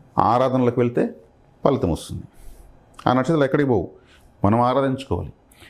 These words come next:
తర్వాత నక్షత్రం ఉత్తర నక్షత్రం. ఉత్తర నక్షత్రం వాళ్ళకు తర్వాత నక్షత్రం హస్త.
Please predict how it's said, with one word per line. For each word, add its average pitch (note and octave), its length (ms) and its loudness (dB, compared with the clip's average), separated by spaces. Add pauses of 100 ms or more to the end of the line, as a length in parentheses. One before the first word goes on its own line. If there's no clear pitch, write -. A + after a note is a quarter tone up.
(160)
తర్వాత D#3+ 320 4
నక్షత్రం C#3 360 0
ఉత్తర A2+ 220 0
నక్షత్రం. - 420 -6 (560)
ఉత్తర E3 220 2
నక్షత్రం D3+ 300 0
వాళ్ళకు A#2+ 320 0 (460)
తర్వాత B2 280 2
నక్షత్రం G2 440 -2
హస్త. G2 280 -2